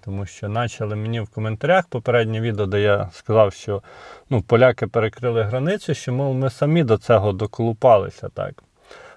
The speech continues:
Багато хто написали, що Польща сама задирає там планки, так, сама, мов, винувата. Але ж, е,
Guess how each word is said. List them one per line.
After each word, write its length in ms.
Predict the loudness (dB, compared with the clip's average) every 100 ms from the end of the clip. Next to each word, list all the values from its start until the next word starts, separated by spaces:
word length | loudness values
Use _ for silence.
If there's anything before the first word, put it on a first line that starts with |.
| -2
Багато 360 | 4 4 4
хто 140 | -2 -2
написали, 500 | -4 0 2 2 2
що 220 | -2 -6
Польща 520 | 2 2 2 4 4
сама 500 | 4 2 4 4 4
задирає 600 | 0 -6 -2 2 2 2
там 220 | -4 -6 -2
планки, 520 | 2 2 0 -4 -2
так, 240 | -2 -4
сама, 360 | -6 -4 0 0
мов, 220 | 0 -2
винувата. 640 | -2 -2 2 2 2 -4 -12 _ -20 -20 -20 -20 _
Але 440 | 2 4 6 4
ж, 480 | 2 -6 -14 -12 -8
е, 300 | -6 -4 -6